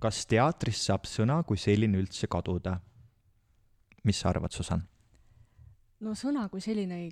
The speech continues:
Speaker 2: kao teatrist mitte kunagi, see lihtsalt on, äh, on võimatu või see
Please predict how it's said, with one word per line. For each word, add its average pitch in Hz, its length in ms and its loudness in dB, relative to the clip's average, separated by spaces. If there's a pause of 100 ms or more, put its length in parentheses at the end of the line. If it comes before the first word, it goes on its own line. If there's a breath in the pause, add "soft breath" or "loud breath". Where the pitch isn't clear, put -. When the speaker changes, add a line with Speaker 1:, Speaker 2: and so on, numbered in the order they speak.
Speaker 2:
kao 214 340 -2
teatrist 180 600 -10
mitte - 240 -16
kunagi, 165 440 -10
see 170 160 -12
lihtsalt 180 580 -14
on, 175 80 -8 (300)
äh, 160 640 -12 (100)
on 208 160 0
võimatu 196 560 -4
või 165 160 -10
see 185 120 -10